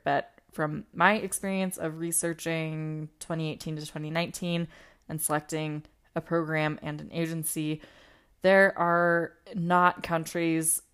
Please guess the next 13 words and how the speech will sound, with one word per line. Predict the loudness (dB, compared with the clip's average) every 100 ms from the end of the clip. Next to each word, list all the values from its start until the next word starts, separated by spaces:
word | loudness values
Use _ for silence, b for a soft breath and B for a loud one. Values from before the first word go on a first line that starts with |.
| -8 0
that | 4 4 0
are | -4 0 0 0 -2 -2
adopting | -2 -2 0 -2 -2 -4 -4 -4 -8 -12 _ _ -16
healthy | -4 2 2 2 -2 0 2 0 -2 _ -8
infants | -6 -4 -4 -6 -2 -4 -2
these | -6 -6
days | -6 -4 -2 -4
to | -6 -6 -6 -6
U | -6 -4
S | -4
families. | -4 -6 -8 -10 -12 B B B B B
Um, | 0 4 2 0 -8 -20 -14 -6
so | 4 6 6 4